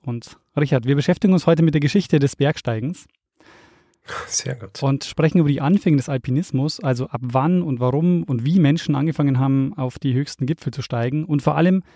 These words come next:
Speaker 1: wie das die Alpen für immer verändert hat.
Speaker 2: Sehr, sehr gut.
Speaker 1: Dafür ist die Matterhorn-Erstbesteigung ein gutes Beispiel, weil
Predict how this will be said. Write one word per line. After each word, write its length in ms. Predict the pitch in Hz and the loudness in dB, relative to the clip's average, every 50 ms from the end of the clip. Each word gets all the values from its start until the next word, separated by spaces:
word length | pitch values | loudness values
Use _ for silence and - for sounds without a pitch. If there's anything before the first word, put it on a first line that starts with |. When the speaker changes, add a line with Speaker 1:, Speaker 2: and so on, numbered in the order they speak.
| _ _ _ _ _ _ _ _ _ | _ _ _ _ _ _ _ _ _
Speaker 1:
wie 80 | - 151 | -2 0
das 140 | 147 156 - | 0 0 2
die 160 | - 165 147 | 2 2 2
Alpen 300 | 135 143 170 - 175 135 | 2 0 0 0 0 0
für 80 | - 165 | 0 2
immer 180 | 156 156 143 | 2 2 2
verändert 320 | - 127 131 135 123 - - | 0 -2 -4 -4 -6 -6 -10
hat. 220 | - _ - _ _ _ _ _ _ | -14 _ -20 _ _ _ _ _ _
Speaker 2:
Sehr, 340 | - - - - 113 113 117 | -10 -8 -2 0 0 0 0
sehr 140 | 113 120 113 | 0 -4 -6
gut. 480 | 113 110 95 - - - - - - - - _ - _ _ _ _ _ _ _ _ _ _ _ | -8 -10 -18 -14 -14 -12 -12 -14 -14 -18 -20 _ -20 _ _ _ _ _ _ _ _ _ _ _
Speaker 1:
Dafür 320 | - - 156 175 - 180 160 | -4 -4 -2 0 0 2 0
ist 160 | 139 - - | 0 2 0
die 80 | 147 | 0
Matterhorn-Erstbesteigung 1200 | 131 131 151 - 165 139 135 131 131 135 131 139 156 - - 143 - - 120 120 123 139 143 143 | 0 0 0 0 2 2 2 2 2 0 0 -2 -2 -2 -4 -4 -2 -2 -2 0 2 2 2 2
ein 160 | 135 131 127 | 2 0 0
gutes 260 | 120 156 170 170 143 | 0 0 0 0 0
Beispiel, 460 | - 123 123 165 - - - 151 143 127 | 0 0 -2 -2 -2 0 0 0 2 2
weil 240 | 131 139 147 151 | 2 2 0 0